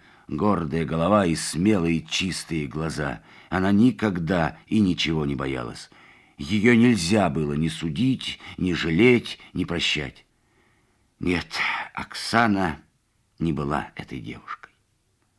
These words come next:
И Валерий первый сказал мне об этом. Он сидел у меня в комнате на пустой Яшкиной койке и прислушивался к голосам, доносившимся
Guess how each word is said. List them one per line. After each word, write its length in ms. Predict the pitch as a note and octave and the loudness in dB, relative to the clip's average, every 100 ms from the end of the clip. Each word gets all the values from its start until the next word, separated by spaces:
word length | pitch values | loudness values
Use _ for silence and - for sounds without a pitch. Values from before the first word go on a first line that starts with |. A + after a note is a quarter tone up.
| _ _ _ _ _ _ | _ _ _ _ _ _
И 140 | C2 | -10
Валерий 420 | C2+ C#2+ F2+ E2 | -6 -2 0 0
первый 420 | D2 - D#2 B1+ B1 | -2 -4 -4 -6 -10
сказал 380 | - B1+ A#1+ | -10 -10 -10
мне 180 | A1+ A#1 A#1+ | -10 -10 -10
об 100 | A1+ | -10
этом. 300 | G#1+ G1+ G1+ _ _ _ | -14 -16 -20 _ _ _
Он 160 | C2+ C#2 | -8 -6
сидел 320 | C#2+ D2+ E2+ | -4 -2 0
у 60 | |
меня 240 | D2+ D#2 D#2 | 0 0 -2
в 100 | D2+ | -4
комнате 640 | - F#2 E2+ D#2 D2+ C2 _ _ _ _ - | -2 0 0 -2 -6 -8 _ _ _ _ -12
на 140 | - | -8
пустой 480 | - E2 - G2+ F2 | -6 -8 -4 0 2
Яшкиной 600 | E2 F2+ F2 - D2+ D2 | 2 2 0 -2 -4 -4
койке 540 | C#2 G2 F2 D#2+ D2+ - _ _ _ _ | -2 -2 0 -2 -6 -6 _ _ _ _
и 140 | - D#2 | -6 -4
прислушивался 920 | D#2 D2+ - G2 E2+ E2 D#2 - D2+ | -4 -4 -2 -4 -2 -4 -4 -4 -6
к 80 | |
голосам, 560 | B1 D2+ D2 - F#2 E2+ | -4 -6 -6 -4 -2 0
доносившимся 920 | C#2 C#2+ C#2 E2 D#2 - C2+ - C2+ | -2 -4 -6 -6 -6 -6 -8 -8 -10